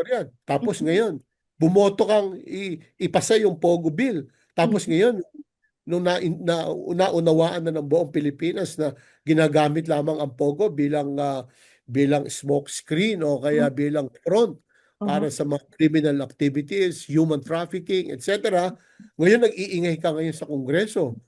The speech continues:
Speaker 2: Mm.
Speaker 1: o kaya sa Senado. I'm not going to vote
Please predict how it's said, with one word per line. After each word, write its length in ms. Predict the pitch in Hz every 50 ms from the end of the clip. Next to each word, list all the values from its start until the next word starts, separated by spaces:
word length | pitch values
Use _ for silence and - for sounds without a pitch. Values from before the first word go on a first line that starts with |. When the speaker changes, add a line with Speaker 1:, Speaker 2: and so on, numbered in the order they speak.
| _
Speaker 2:
Mm. 160 | 208 202 196 175
Speaker 1:
o 160 | 151 147 156
kaya 160 | 156 160 151
sa 160 | 139 - -
Senado. 560 | _ - 143 151 185 220 196 165 127 117 - _ _
I'm 220 | _ - 233 269 262
not 160 | 254 - -
going 500 | 160 170 160 156 156 160 156 151 151 143 139
to 240 | - 139 135 127 123 120 120 _ _ _
vote 320 | - 127 127 120 113 -